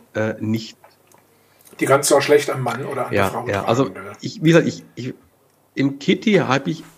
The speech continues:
Speaker 1: eigentlich, da war es nicht so streng, äh, mit der Kontrolle. Ich weiß nicht, wie es jetzt ist zwischenzeitlich. Vielleicht sind sie strenger geworden. Also ich hab früher
Speaker 2: Ja.
Speaker 1: eigentlich doch immer ein Telefon dabei gehabt.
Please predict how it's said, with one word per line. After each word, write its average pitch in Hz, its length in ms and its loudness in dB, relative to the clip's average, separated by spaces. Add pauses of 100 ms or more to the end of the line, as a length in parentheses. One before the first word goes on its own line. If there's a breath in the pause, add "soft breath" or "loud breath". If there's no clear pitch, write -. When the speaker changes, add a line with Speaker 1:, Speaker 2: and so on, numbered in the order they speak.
(160)
Speaker 1:
eigentlich, 147 640 -4
da 135 140 0
war 127 140 2
es - 180 -6
nicht 160 180 -2
so 123 140 0
streng, 156 680 0 (1800 soft breath)
äh, 131 480 2
mit 131 180 0
der 135 120 -2
Kontrolle. 135 560 0
Ich - 60 -4
weiß 120 140 0
nicht, 120 100 -4
wie 117 40 -4
es 107 120 -6
jetzt 110 260 0
ist - 180 -10
zwischenzeitlich. 101 920 -6
Vielleicht 104 200 -4
sind 104 80 -4
sie 101 100 -6
strenger 113 320 2
geworden. 101 460 0
Also 107 120 -2
ich - 60 -2
hab 110 120 -2
früher 113 260 2
Speaker 2:
Ja. - 60 2
Speaker 1:
eigentlich 117 260 0
doch 113 160 -4
immer 127 180 0
ein 110 40 -2
Telefon 110 420 -2
dabei 104 300 2
gehabt. 127 440 0